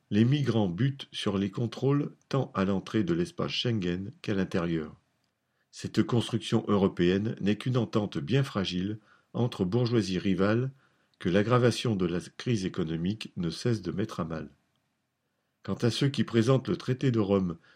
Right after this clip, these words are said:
comme une sorte de péché originel et dénoncent l'Europe comme la source de tous leurs maux, ce sont des menteurs qui s'en servent pour faire diversion, tentant de dresser les travailleurs les uns contre les autres,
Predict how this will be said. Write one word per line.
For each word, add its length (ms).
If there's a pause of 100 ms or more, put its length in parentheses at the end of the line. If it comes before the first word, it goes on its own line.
(120)
comme 200
une 140
sorte 360
de 140
péché 380
originel 720 (400)
et 100
dénoncent 460
l'Europe 340
comme 220
la 100
source 500
de 140
tous 180
leurs 160
maux, 280 (380)
ce 140
sont 220
des 140
menteurs 480
qui 140
s'en 180
servent 340
pour 140
faire 200
diversion, 680 (300)
tentant 360
de 140
dresser 380
les 140
travailleurs 480
les 220
uns 80
contre 280
les 220
autres, 300